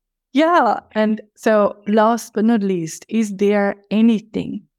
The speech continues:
anything, anything that comes to your mind that you would love to share that could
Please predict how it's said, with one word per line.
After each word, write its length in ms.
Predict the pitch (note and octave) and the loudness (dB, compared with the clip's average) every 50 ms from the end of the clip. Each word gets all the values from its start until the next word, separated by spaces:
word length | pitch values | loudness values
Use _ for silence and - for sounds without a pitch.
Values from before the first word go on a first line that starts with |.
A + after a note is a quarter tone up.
| _ - | _ 0
anything, 680 | C#4 D#4+ E4 F#4 E4 - - - F3+ F3 F3 F3 - - | 2 4 4 2 2 0 -2 -4 -4 -4 -4 -6 -4 -2
anything 500 | G#3+ A3 A#3+ B3+ B3 B3+ - G3+ G3+ G3 | 2 4 4 4 2 0 0 -2 0 0
that 160 | F#3+ F3+ - | -2 -4 -6
comes 280 | - - G3+ G#3 G#3 G#3 | -4 -2 -2 -2 -2 -2
to 100 | - G#3 | -4 -2
your 100 | G3 F#3+ | 0 0
mind 400 | G3 G3 F#3+ F#3 F#3 F3+ F3 E3+ | 2 0 0 0 0 0 0 0
that 220 | E3 D#3+ D#3+ D#3+ E3+ | 0 -2 -4 -4 -4
you 220 | F3 F#3+ G3+ G3+ | -2 0 0 0
would 180 | F#3+ G3 F#3+ F#3 | 0 0 0 0
love 380 | F3+ F3+ F3+ F3+ E3+ - - | 2 2 0 0 -4 -6 -10
to 160 | - - F3+ | -10 -10 -8
share 760 | E3 - - - - - F#3 F3+ F3+ F3+ D#3+ D#3+ E3+ - - - _ _ _ _ _ _ _ _ _ _ _ - | -8 -8 -10 -12 -8 -6 -4 -2 0 0 0 -2 -4 -6 -10 -14 _ _ _ _ _ _ _ _ _ _ _ -4
that 160 | F3 E3 - | -4 -4 -4
could 240 | - G#3+ G3 - | -2 -4 -4 -4